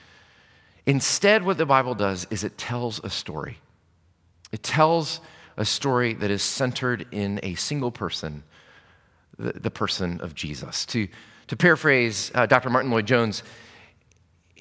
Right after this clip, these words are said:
at the end of the day, the Bible doesn't give us a watertight argument. It gives us a watertight person. It says, "Look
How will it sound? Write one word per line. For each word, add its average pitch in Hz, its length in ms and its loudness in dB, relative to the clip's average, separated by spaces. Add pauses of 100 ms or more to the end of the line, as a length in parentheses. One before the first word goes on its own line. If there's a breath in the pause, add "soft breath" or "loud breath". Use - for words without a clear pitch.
(280)
at 165 100 6
the 165 100 6
end 180 80 4
of 147 40 0
the 147 60 4
day, 151 120 6
the 131 100 4
Bible 143 260 6
doesn't 131 240 0
give 135 140 4
us 135 120 0
a 123 40 0
watertight 104 440 2
argument. 101 460 2
It 117 60 -2
gives 107 160 -2
us 117 140 -2
a 120 40 2
watertight 104 540 0
person. 82 500 -4 (480)
It - 80 -6
says, 123 160 0
"Look 135 320 2